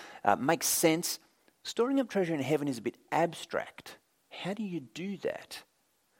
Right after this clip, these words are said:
Well, Jesus is gonna teach us. He says, of course, you should choose heaven, not earth.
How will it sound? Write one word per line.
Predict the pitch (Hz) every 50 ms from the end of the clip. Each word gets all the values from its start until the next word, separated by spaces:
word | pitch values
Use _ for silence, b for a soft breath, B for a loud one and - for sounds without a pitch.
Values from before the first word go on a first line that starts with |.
| _ _ _ _ _ _ _ _ _
Well, | - 98
Jesus | 98 - 107 101 107 117 - 110
is | 98 -
gonna | 101 95 104
teach | - - - 208 220 - -
us. | - - - - - - - - _ _ _ _ _ _ b b b
He | 196
says, | - - 269 226
of | 247 269 -
course, | - 151 139 - -
you | 156 147
should | - - - 202 208 190 175 - _ _
choose | - - - 185 165 160 165 160 -
heaven, | - - 214 220 180 127 92 92 87
not | 110 127 135 - -
earth. | 139 113 78 - - - -